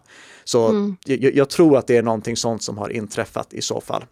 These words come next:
Speaker 1: Men oavsett vad, jag, jag kollade som sagt versionerna som låg i Google Play. Det fanns inga spår av infektioner där, så det här var bara ett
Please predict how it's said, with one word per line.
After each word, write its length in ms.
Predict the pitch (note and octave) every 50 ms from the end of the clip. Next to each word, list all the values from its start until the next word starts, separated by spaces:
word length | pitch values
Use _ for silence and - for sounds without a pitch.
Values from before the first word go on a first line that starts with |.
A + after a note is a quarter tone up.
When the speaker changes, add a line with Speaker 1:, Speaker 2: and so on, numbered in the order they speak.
| _ _ - - - - - -
Speaker 1:
Men 80 | D3+ E3
oavsett 400 | F#3 F#3 E3+ - - F3 - -
vad, 180 | F3+ C#3 - -
jag, 140 | - C#3+ D#3 -
jag 160 | - D3+ D3+
kollade 380 | - F3+ D#3+ D3 D3 C#3+ D3+ C#3+
som 140 | - C#3 B2
sagt 240 | - C3+ - -
versionerna 480 | - B2 - C#3+ C3 B2 A#2+ A#2+ A2+ A2
som 280 | - - C3 B2 B2 A#2
låg 300 | C3+ D3+ D#3 D#3+ D#3 -
i 220 | - C#3 C3+ C3
Google 340 | A#2 - C3+ B2+ - B2+ A#2
Play. 320 | - - D#3+ E3+ F3+ F#3 - _ _
Det 240 | _ - - C3+ -
fanns 260 | - C#3 C#3 B2+ -
inga 240 | C#3+ D3 C#3 B2+ A#2+
spår 300 | - - C#3 B2+ B2 B2+
av 80 | B2
infektioner 560 | B2 B2 A2+ - B2+ - - B2+ A#2+ A2 A#2 A2
där, 260 | A2+ G#2+ G#2 G2+ - - - - _
så 320 | - - B2+ A#2 A2+ - -
det 80 | - A#2+
här 280 | A#2+ B2+ A#2+ A#2 A2+
var 280 | F2+ A#2 A2+ A2 A2 G2 - _ _ _ _
bara 480 | - C#3 C3 A#2+ A2 G#2+ A2 G#2+ G2+ - - _ _
ett 400 | A2 G#2 - - _ - -